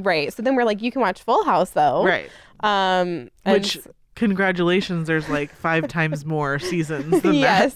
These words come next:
Speaker 2: that, than Fuller
Speaker 1: So
Speaker 2: House.
Speaker 1: all I have to say is she's been watching the original Full House. It's so funny 'cause she'll, like, come in and be like, "So, Mom, Michelle fell off a horse and her back, and she couldn't remember who her dad was." And, like, I'm flooded with these memories of,
Speaker 2: Mm-hmm.
Speaker 1: like, I know all these storylines, but I haven't,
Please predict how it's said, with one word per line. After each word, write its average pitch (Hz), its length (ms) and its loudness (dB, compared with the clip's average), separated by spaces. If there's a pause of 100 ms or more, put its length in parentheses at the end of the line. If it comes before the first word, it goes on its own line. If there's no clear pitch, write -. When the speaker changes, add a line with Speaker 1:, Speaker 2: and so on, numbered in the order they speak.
Speaker 2:
that, - 80 -10
than 175 380 0
Fuller 185 260 0
Speaker 1:
So 226 60 4
Speaker 2:
House. 220 320 2
Speaker 1:
all 214 140 2
I 240 40 4
have 240 80 2
to 254 80 0
say 208 200 2
is 208 60 -2
she's 233 180 -2
been 208 120 -2
watching 196 320 -2
the 175 120 -2
original 185 400 -2
Full 175 180 -2
House. 165 260 0
It's - 160 -10
so 170 140 0
funny 175 240 -2
'cause 175 160 -10
she'll, 170 200 0
like, 160 200 0
come 175 220 -6
in 165 180 0
and 156 80 -4
be 156 80 -4
like, 147 160 -8 (400)
"So, - 160 -6
Mom, 190 220 -2
Michelle 185 480 -2
fell 202 160 -6
off 202 180 -6
a 185 40 -14
horse 170 400 -4 (280)
and 190 120 -8
her 185 100 -2
back, 165 320 -6
and 185 100 -10
she - 120 -14
couldn't 233 220 -12
remember 214 340 -2
who 233 80 -2
her 190 140 -2
dad 180 280 -2
was." 240 240 2
And, 220 180 -4
like, 202 180 0
I'm 208 160 -4
flooded 247 540 0
with 190 180 0
these 196 240 0
memories 208 440 2
of, 165 120 0
Speaker 2:
Mm-hmm. 170 80 -4
Speaker 1:
like, 185 260 0
I 226 160 0
know 233 380 2
all 214 140 4
these 214 260 -6
storylines, 220 600 0
but 196 100 0
I 180 100 2
haven't, 180 360 -4